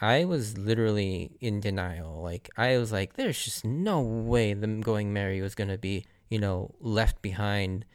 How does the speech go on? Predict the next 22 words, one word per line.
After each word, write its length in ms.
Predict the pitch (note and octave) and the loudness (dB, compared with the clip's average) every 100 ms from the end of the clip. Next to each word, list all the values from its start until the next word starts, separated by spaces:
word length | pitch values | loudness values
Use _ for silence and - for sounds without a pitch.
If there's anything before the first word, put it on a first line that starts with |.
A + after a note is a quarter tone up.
| _ | _
and 420 | - G#2+ G#2 G2+ G2+ | 0 2 2 2 2
that 160 | G2+ | 0
they're 160 | G#2 G2+ | 2 0
not 360 | G2 G2+ G#2 | 2 2 0
gonna 180 | - G2 | 0 -2
be 400 | F#2+ F#2+ F#2+ F#2+ - _ _ _ A#2 A2 | -2 -2 -2 -4 -6 _ _ _ -12 0
journeying 600 | A2+ G#2+ A2 G2+ G2 F#2+ | 2 4 4 2 2 4
with, 320 | G#2 G#2 A2 - | 4 2 -2 0
with 300 | G#2+ G#2 - | 0 0 -2
her 280 | - G2 F2+ | 0 2 2
and, 240 | F2+ G2+ | 2 -2
and 200 | - G#2 | -2 -2
whatnot." 480 | F#2+ F#2+ G2+ F#2+ F#2+ | -2 -2 -2 0 -2
And 320 | - A2 G#2+ G#2 | 0 0 0 0
so, 480 | C#3 C3 B2 A#2 - | 2 4 4 -2 -6
yeah, 380 | B2 D#3 A2+ - | -6 -2 -4 -4
it 160 | C3 | -4
was, 300 | G3 G3+ G#2+ | -2 -2 -2
it 240 | G2 F#2+ E3 | -4 -2 -2
was 160 | B3 | -2
a 80 | C#3+ | -2
really 360 | F#2+ G2+ C3 | 0 2 2